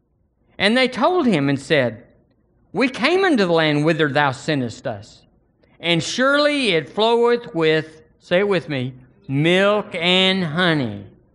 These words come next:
and this is the fruit of it." Doggone.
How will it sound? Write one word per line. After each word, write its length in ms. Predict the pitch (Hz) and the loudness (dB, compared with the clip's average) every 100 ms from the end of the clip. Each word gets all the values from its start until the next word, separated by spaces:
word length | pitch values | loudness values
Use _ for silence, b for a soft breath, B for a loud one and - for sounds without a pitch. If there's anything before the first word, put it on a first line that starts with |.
| _ _ b b b | _ _ b b b
and 320 | 160 160 139 | -2 0 0
this 420 | 117 214 196 160 143 | 0 0 0 -4 -8
is 280 | 143 127 | -6 -6
the 120 | 123 113 | -6 -8
fruit 460 | - 147 147 156 | -2 0 2 0
of 280 | - 127 104 | -2 -4 -4
it." 260 | 95 - - _ _ _ _ _ _ _ _ | -10 -18 -20 _ _ _ _ _ _ _ _
Doggone. 600 | 131 147 143 190 208 113 | -6 -2 0 2 0 -4